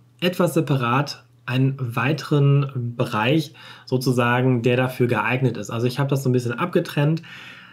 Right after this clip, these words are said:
dachte ich mir, wäre ganz interessant, dass es auf diese Art und Weise so natür-, als wenn es natürlich gewachsen ist. Oder, naja, gut, also die, die Hügel und Berge wachsen jetzt nicht wirklich so richtig wie Bäume, aber dass es so ein natürlich entstanden ist.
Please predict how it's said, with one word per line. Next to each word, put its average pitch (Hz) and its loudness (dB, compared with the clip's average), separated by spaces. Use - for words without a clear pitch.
dachte 151 0
ich 143 2
mir, 143 4
wäre 135 6
ganz 135 2
interessant, 135 0
dass 127 2
es 127 -2
auf 117 -2
diese 131 0
Art - -8
und 127 2
Weise 127 2
so 123 0
natür-, 139 0
als 127 -4
wenn 147 4
es 135 2
natürlich 139 2
gewachsen 135 0
ist. 160 -2
Oder, 110 -6
naja, 101 -2
gut, - -2
also 113 -4
die, 135 4
die 127 2
Hügel 151 6
und 135 2
Berge 127 2
wachsen 131 -2
jetzt 113 -4
nicht 120 -6
wirklich 113 -2
so 113 -4
richtig 117 -4
wie 107 -6
Bäume, 113 0
aber 123 0
dass 131 2
es 131 0
so 135 4
ein 135 4
natürlich 156 4
entstanden 135 4
ist. 107 -8